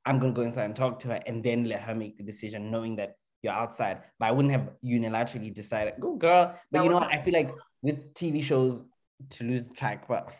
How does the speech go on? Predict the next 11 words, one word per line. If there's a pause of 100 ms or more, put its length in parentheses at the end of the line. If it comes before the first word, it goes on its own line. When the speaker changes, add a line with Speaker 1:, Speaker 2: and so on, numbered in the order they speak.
(120)
Speaker 1:
with
T
V
shows (840)
like
Insecure,
like
Sex
and
the
City,